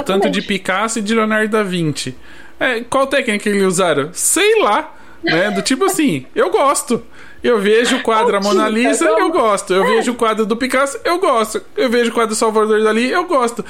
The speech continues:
Speaker 1: Se ele usou tinta a óleo, se é impressionista, expressionista, ah, sei lá, copiadista, sei lá o que que é a, a técnica, qual que é. É muito tá do que pra quem também vai, né?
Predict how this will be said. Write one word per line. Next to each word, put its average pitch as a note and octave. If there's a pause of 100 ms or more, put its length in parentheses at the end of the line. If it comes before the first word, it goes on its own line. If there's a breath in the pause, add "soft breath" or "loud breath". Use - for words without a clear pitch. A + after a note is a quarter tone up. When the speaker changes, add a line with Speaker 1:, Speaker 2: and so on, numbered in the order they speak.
(220 loud breath)
Speaker 1:
Se -
ele A3
usou F3
tinta F3
a C3+
óleo, C#3+
se -
é F3
impressionista, E3
expressionista, D3 (360 loud breath)
ah, B2+
sei E3
lá, C#3+ (100)
copiadista, D3
sei -
lá B3
o B3+
que B3
que A#3
é G#3+
a, G3
a D#3+
técnica, E3
qual D#3
que D3+
é. D#3 (400 loud breath)
É C3
muito D#3
tá G#3
do A3+
que B3
pra C4
quem D#4
também G3
vai, B2+
né? B2+